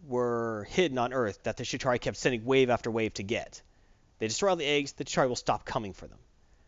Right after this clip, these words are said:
'Cause you can't really say, "Here's your eggs back" to the Chitauri, they're insane. They don't do that. So you have to destroy them all, then they'll stop coming. That's the first thing they do. And then it's like, "All right,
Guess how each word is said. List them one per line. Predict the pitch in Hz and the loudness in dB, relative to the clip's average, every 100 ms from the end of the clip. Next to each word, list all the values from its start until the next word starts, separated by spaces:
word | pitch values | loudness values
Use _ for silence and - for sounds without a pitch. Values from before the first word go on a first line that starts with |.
| _ - _ _ _ _ _ | _ -20 _ _ _ _ _
'Cause | 165 | -6
you | 165 | 0
can't | 240 190 | 2 2
really | 170 | 2
say, | 160 | 2
"Here's | 151 330 262 | 4 4 2
your | 254 | 0
eggs | 320 208 | 0 2
back" | 190 185 | 4 4
to | - | 2
the | 135 | -8
Chitauri, | - 135 156 120 | -4 0 2 2
they're | 107 | 0
insane. | 98 - 139 62 - - - | -4 -4 -4 -6 -20 -20 -10
They | 123 | -8
don't | 120 | -8
do | 110 135 | -6 -4
that. | 90 - | -4 -8
So | - | -8
you | 135 | -6
have | 131 | -6
to | |
destroy | 123 - 202 165 | -4 0 2 4
them | 131 | 4
all, | 127 120 - | 4 2 -4
then | 123 | -6
they'll | 117 | -4
stop | - 85 | -6 -8
coming. | - - - _ - _ _ _ _ - | -12 -20 -20 _ -20 _ _ _ _ -6
That's | 135 | -4
the | 151 | 0
first | 175 165 | 2 2
thing | 160 139 | 2 0
they | 123 | 0
do. | 98 - _ _ _ _ - | -2 -10 _ _ _ _ -8
And | 98 113 | -2 0
then | 135 143 | 2 0
it's | 135 | 0
like, | 120 | 0
"All | 113 | 0
right, | 95 | -2